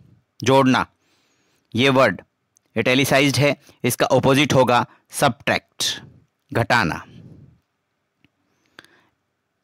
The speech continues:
यहाँ आप फिल कर देंगे सब्ट्रैक्ट। यहाँ से देखिए बॉक्स में से आपने ये वर्ड लिया है सब्ट्रैक्ट, तो सेकंड ब्लैंक में आप फिल करेंगे, ऐड का अपोजिट होगा सब्ट्रैक्ट, एस यू बी टी आर ए सी टी, ऐड,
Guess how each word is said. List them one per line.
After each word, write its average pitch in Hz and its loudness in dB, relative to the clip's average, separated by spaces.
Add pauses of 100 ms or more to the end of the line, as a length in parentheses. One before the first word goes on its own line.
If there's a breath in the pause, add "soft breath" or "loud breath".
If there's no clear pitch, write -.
यहाँ 123 0
आप 113 0
फिल 120 -2
कर 113 0
देंगे 113 0
सब्ट्रैक्ट। - -4 (680)
यहाँ 117 -2
से 120 0
देखिए 113 -2
बॉक्स 113 0
में 117 2
से 113 -2
आपने 107 -2
ये 110 0
वर्ड 101 0
लिया 98 0
है 90 -4
सब्ट्रैक्ट, - -6 (280 loud breath)
तो 110 -4
सेकंड 135 0
ब्लैंक 120 0
में 120 -2
आप 107 -2
फिल 120 -4
करेंगे, 113 -2 (400 soft breath)
ऐड 120 -2
का 120 -2
अपोजिट 117 -2
होगा 92 -2 (180 soft breath)
सब्ट्रैक्ट, - -4 (280 loud breath)
एस 131 0
यू 123 2
बी 95 -2 (140)
टी 131 0
आर 104 -4
ए 107 -6
सी 98 -4
टी, - -8 (160 loud breath)
ऐड, 120 -2